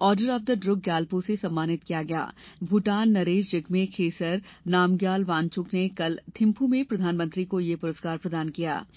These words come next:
इस अवसर पर श्री मोदी ने कहा है कि उनके जीवन का बहुत बड़ा दिन है। उन्होंने कहा कि हर पुरस्कार अपने आप में विशेष होता है, परंतु जब दूसरे देश से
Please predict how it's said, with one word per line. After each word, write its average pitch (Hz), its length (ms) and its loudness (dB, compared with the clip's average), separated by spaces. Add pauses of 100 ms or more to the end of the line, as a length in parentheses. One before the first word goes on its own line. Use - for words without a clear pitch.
(240)
इस 196 160 0
अवसर 175 240 0
पर 190 160 -2
श्री 180 180 -4
मोदी 170 260 -2
ने 185 80 0
कहा 180 240 -4
है 220 100 0
कि 214 140 -4
उनके 170 260 -2
जीवन 180 320 -2
का 165 180 -2 (100)
बहुत 185 300 -8
बड़ा 151 160 -4
दिन 156 160 -6
है। 156 200 -4
उन्होंने - 540 -2
कहा 175 280 -2
कि 196 180 -2
हर 180 240 -2
पुरस्कार 175 460 -4
अपने 170 260 -4
आप 156 240 -2
में 175 80 -2
विशेष 165 400 -6
होता 160 240 -6
है, 185 180 0 (300)
परंतु 214 320 2
जब 220 180 -2
दूसरे 190 380 0
देश 185 280 -2
से 160 180 -2